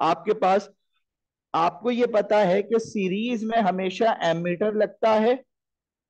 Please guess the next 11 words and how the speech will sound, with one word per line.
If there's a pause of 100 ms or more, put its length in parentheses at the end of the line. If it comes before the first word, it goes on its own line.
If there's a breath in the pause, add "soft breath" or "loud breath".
(360)
और
एमीटर
क्या
measure
करता
है
जी?
Current
measure
करता
है।